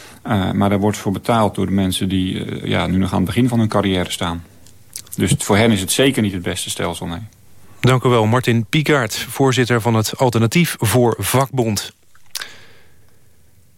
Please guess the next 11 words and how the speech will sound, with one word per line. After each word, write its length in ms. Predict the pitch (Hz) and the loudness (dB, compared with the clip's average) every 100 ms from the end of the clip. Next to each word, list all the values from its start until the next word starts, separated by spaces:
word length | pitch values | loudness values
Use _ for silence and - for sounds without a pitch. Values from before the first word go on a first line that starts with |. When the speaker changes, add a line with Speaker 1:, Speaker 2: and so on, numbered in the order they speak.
| _ | _
Speaker 2:
Van 160 | - 156 | 0 0
Shakespeare 640 | - 226 - 185 170 170 - | 2 2 2 2 2 2 0
tot 280 | 151 139 - | 0 0 0
musicals 920 | 107 113 127 196 190 180 175 120 - - | 4 6 6 4 2 2 2 2 -4 -6
en 140 | 123 | -4
van 100 | 123 | -2
koningin 540 | 127 120 120 135 123 | 0 2 2 2 2
Wilhelmina 760 | 98 131 113 110 151 185 139 131 | 4 2 4 4 6 4 2 -2
tot 260 | - 143 - - | -2 -2 -2 -2
prostituee. 800 | 135 - 135 123 156 170 110 92 - - - - | -2 0 2 2 4 2 0 -6 -20 -20 -20 -8
Actrice 580 | - - 135 - 131 | -8 0 0 2 0